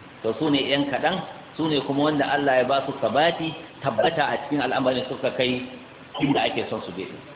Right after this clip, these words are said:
Yasa ne yake, "Likullin ila sha'wil ula harakatun, walakin al azizu fir rijali sabat." Kowa idan fage ne na ɗaukaka, yana da motsi,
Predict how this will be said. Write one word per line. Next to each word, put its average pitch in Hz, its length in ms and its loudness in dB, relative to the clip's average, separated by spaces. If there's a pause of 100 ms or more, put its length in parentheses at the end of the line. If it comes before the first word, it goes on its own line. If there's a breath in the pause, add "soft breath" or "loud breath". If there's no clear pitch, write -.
(800)
Yasa 123 320 2
ne 127 160 2
yake, 127 140 -2
"Likullin 123 540 0
ila 113 220 2
sha'wil 123 400 0
ula 120 220 2
harakatun, 147 760 0 (600)
walakin 151 560 4 (120)
al 127 220 2
azizu 131 460 2
fir 147 120 2
rijali 127 540 2
sabat." 92 320 -2 (1200)
Kowa 185 500 6 (300)
idan 135 320 0
fage 160 320 2
ne 147 100 4
na 135 100 2
ɗaukaka, 113 680 0
yana 135 220 2
da 113 100 2
motsi, 120 420 0